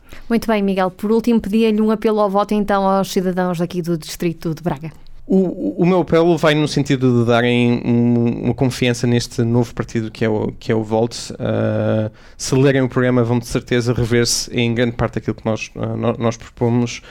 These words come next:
Speaker 2: Ah, não, estas eleições não há voto útil. Estamos aqui, no, no fundo, a construir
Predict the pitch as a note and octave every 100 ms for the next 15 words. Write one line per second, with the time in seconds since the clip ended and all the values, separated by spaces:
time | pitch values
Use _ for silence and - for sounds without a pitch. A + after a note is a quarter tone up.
0 | - - A#2 A#2+ B2 C#3 - - - -
1 | - D#3+ D#3 C#3 C#3 - C#3 C3 C#3 B2+
2 | B2+ B2 A#2+ - A#2 A2+ A#2 A2+ - -
3 | - B2 B2 - A#2+ A#2+ A#2+ A#2 A#2+ -
4 | B2 - B2 A#2+ B2 A#2+ A#2+ A#2 A#2+